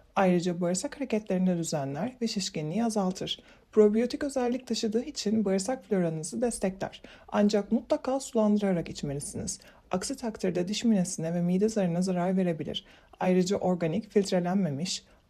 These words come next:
ana adı verilen tortusu olan elma sirkesi tercih edin. İlk kullanımlarda yarım kaşıkla başlayıp kademeli olarak artırabilirsiniz.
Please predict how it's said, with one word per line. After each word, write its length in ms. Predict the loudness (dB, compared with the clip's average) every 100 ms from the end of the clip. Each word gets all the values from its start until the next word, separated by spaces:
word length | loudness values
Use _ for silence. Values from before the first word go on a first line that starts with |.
| 0
ana 260 | 2 2
adı 260 | 0 0 0
verilen 460 | 0 -2 -2 -4 -4
tortusu 540 | -2 -2 -2 -4 -4
olan 400 | -4 -4 -2 -4 -4 0
elma 280 | 2 2
sirkesi 440 | 0 -2 -4 -6 -4
tercih 380 | 0 0 0 -2
edin. 240 | -4 -8 -14 -20 -20 _ _ -2
İlk 220 | -2 -2
kullanımlarda 680 | 0 2 2 0 -4 -4 -2
yarım 300 | 2 4 4
kaşıkla 420 | 2 -4 -6 -4
başlayıp 560 | -4 -2 0 0 0 -2
kademeli 400 | 0 2 2 0
olarak 320 | -2 -4 -4
artırabilirsiniz. 960 | -4 0 2 2 2 0 -4 -6 -8